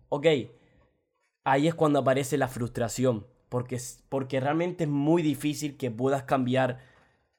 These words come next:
los valores de fábrica del cerebro después de muchos años actuando de la misma manera, que es ver las cosas malas porque es un modo de super-, de, de sobrevivir.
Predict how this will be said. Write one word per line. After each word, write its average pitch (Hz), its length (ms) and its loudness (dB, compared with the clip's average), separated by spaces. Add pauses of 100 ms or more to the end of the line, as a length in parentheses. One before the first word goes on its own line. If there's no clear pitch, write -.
(160)
los 127 320 2
valores 135 440 4
de 131 120 -4
fábrica 131 760 0
del 123 240 -6
cerebro 127 540 0 (160)
después 127 440 0
de 151 60 6
muchos 143 320 2
años 151 260 2
actuando 131 500 2
de 127 100 2
la 123 80 0
misma 127 280 0
manera, 120 440 -2 (160)
que 131 220 -2
es 120 180 -8
ver 143 360 0 (200)
las 120 240 -6
cosas 135 480 2 (160)
malas 127 560 2
porque 113 720 -8
es 139 200 -4 (460)
un 143 180 2
modo 135 260 4
de 127 120 -2
super-, 117 460 -6
de, 117 540 -4 (120)
de 127 140 -4
sobrevivir. 123 720 -2